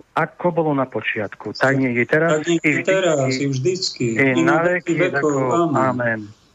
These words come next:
Speaker 1: Tak nech sa žehná
Speaker 2: Ďakujem, vzácny
Speaker 1: všetkých.
Speaker 2: host z Banskej Bystrice. E, ešte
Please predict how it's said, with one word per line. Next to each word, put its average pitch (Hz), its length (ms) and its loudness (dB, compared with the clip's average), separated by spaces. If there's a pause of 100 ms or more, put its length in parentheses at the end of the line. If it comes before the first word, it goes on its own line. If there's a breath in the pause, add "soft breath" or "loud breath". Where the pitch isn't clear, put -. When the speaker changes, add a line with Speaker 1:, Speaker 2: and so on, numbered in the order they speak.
(120)
Speaker 1:
Tak 123 160 2
nech 131 160 0
sa 127 240 0
žehná 139 320 2
Speaker 2:
Ďakujem, 135 160 -2
vzácny 185 480 2
Speaker 1:
všetkých. 165 80 0
Speaker 2:
host 196 240 2
z 156 80 -10
Banskej 180 480 0
Bystrice. 165 580 0 (140)
E, - 20 -6 (1300 soft breath)
ešte - 180 -2